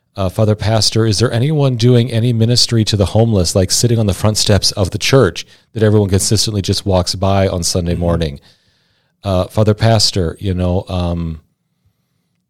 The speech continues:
Speaker 1: you know, is, do you need help with the youth group? Do you need some mentors for your teens that, uh, adults can be involved with, with small group discussions or, or discipleship models of faith formation or whatever?" So I, I, I think those questions have to be asked.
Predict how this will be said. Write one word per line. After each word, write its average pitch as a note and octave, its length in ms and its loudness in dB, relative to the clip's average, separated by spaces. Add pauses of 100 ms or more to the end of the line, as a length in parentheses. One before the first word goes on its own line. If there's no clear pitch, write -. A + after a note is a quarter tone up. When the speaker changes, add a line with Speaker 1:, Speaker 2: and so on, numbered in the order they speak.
(320)
Speaker 1:
you D#3 400 -14
know, F2 100 -10
is, - 300 -8
do G2+ 160 -6
you G2+ 60 2
need A2 140 4
help A2+ 200 2
with A2 100 0
the B2 80 2
youth C3+ 320 2
group? E2 340 -4
Do G#2 80 -4
you G2+ 60 4
need G#2 160 0
some G#2 200 0
mentors G#2+ 400 0
for - 140 0
your F#2+ 160 2
teens F2+ 580 -2
that, F#2 300 -2
uh, F#2 320 -6
adults G2 320 2
can F#2+ 160 -2
be F#2 120 0
involved F2+ 460 2
with, D#2+ 280 -2
with F#2 120 -2
small F#2+ 260 -2
group F#2+ 180 -4
discussions F2+ 640 -2
or, E2+ 220 0
or F2+ 140 -6
discipleship F2+ 640 -2
models F2 340 -2
of D#2+ 280 -6 (120)
faith F2+ 180 -4
formation F2 460 -4
or E2+ 60 -4
whatever?" E2+ 400 -2 (800)
So D3+ 120 0
I, D3+ 40 2 (160)
I, - 100 -6
I C3+ 60 2
think C#3+ 120 2
those C#3+ 160 4
questions C3 300 0
have A2+ 160 2
to G2+ 80 -4
be F#2 160 0
asked. - 320 -4